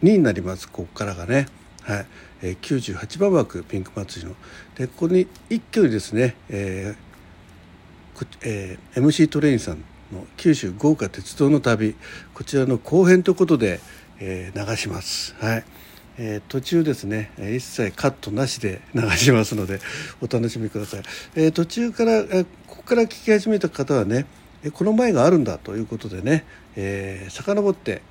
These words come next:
えー、十九時十二分に、えー、配信されております、えー、ピンク祭りのね、こちびとザキ鉄の旅ゲスト特集丸一番ね、こちらの方から聞いていただけると、えー、ここに繋がります。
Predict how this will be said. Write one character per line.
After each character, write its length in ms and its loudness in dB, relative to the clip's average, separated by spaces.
え 200 -10
ー、 20 -18
十 280 -2
九 140 -4
時 140 -4
十 180 0
二 120 0
分 180 2
に、 220 2
え 340 -8
ー、 40 -16
配 180 -2
信 220 -4
さ 180 -6
れ 100 -4
て 140 -6
お 20 -4
り 80 -4
ま 140 -2
す、 320 0
え 320 -10
ー、 40 -18
ピ 80 -2
ン 20 -10
ク 100 -4
祭 240 -2
り 60 -10
の 80 -4
ね、 120 -14
こ 60 -14
ち 140 -8
び 60 -8
と 120 -4
ザ 140 0
キ 100 -10
鉄 280 -8
の 120 -2
旅 240 -4
ゲ 180 -4
ス 100 -12
ト 60 -12
特 200 -8
集 200 -4
丸 280 0
一 160 -6
番 180 2
ね、 160 -4
こ 60 -8
ち 100 -12
ら 80 0
の 100 4
方 160 -2
か 120 -6
ら 100 0
聞 200 -2
い 40 -4
て 140 -10
い 20 -10
た 120 -6
だ 100 -2
け 120 -10
る 100 -8
と、 260 -2
え 520 -10
ー、 40 -20
こ 80 -12
こ 40 -4
に 140 -6
繋 180 -8
が 80 -4
り 80 -4
ま 100 -10
す。 220 -20